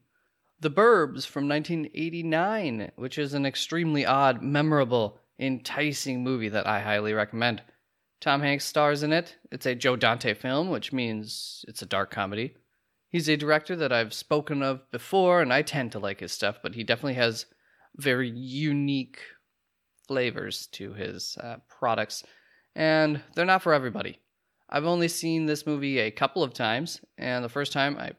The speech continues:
pretty much hated it, but then, like, I couldn't look away either. And then it stuck in my head for a long time, and I finally got to rewatch it once after that. And I'll definitely be tuning in for a third watch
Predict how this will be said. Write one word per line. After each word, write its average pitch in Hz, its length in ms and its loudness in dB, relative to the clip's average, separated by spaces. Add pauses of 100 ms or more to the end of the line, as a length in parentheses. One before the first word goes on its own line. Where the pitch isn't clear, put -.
(100)
pretty - 380 -12
much 381 240 -4
hated 196 340 -4
it, 262 200 0
but - 120 -8
then, 220 460 -2 (180)
like, 123 260 -6
I 123 60 4
couldn't 156 320 0 (100)
look 147 220 0
away 123 320 4
either. 113 460 -2 (480)
And 165 160 0
then 180 140 2
it 214 100 -2
stuck 156 440 0
in 160 80 0
my 139 160 2
head 135 260 4
for 117 320 -2
a 113 140 -2
long 113 480 0
time, 170 340 4
and 107 140 2
I 107 60 2
finally 123 640 -2 (240)
got 113 240 2
to 113 180 -6
rewatch 120 640 0
it - 140 -4
once 123 400 -4
after 113 400 -2
that. 101 320 -10 (500)
And 120 240 -2
I'll 120 240 0
definitely 127 300 -2
be 113 120 -8
tuning 113 380 -6
in 107 160 -2
for 101 180 -8
a 104 40 -4
third 95 340 -6
watch - 560 -6